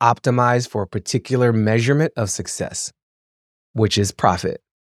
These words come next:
at the expense of many other measures that matter to us.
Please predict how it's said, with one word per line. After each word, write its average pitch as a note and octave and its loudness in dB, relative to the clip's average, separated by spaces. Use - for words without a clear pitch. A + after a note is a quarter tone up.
at A2 0
the A#2 4
expense - -2
of A#2+ -2
many C#3 0
other B2 0
measures G#2 -2
that A2+ -2
matter D3 4
to - -12
us. - -20